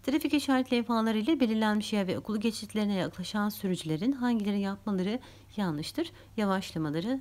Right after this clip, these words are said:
hızlarını artırmaları, yalara ilk geçiş hakkını vermeleri, okul geçidi görevlisinin talimatlarına uymaları.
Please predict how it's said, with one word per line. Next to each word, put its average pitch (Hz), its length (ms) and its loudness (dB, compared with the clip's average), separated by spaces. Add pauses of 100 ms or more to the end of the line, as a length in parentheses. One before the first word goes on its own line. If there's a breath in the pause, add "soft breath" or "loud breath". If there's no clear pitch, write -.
hızlarını 180 440 -2
artırmaları, 208 680 0 (260 loud breath)
yalara 208 280 2
ilk 254 180 -4
geçiş 262 320 -2
hakkını 220 500 0
vermeleri, 160 600 0 (240 loud breath)
okul 247 280 0
geçidi 226 400 -2
görevlisinin 196 600 0
talimatlarına 202 920 -2
uymaları. 165 540 -2